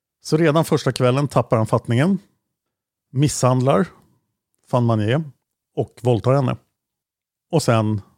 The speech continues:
tar de två andra killarna över. Så Leung Ching-chu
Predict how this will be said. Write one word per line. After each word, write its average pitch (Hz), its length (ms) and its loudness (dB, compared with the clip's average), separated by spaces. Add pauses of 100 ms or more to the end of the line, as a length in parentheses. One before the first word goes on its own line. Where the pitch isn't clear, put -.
(500)
tar 127 100 2
de 113 100 0
två 104 200 -2
andra 104 220 -4
killarna 104 320 -4
över. 110 160 -8
Så 113 180 -6
Leung 131 420 2
Ching-chu 147 560 0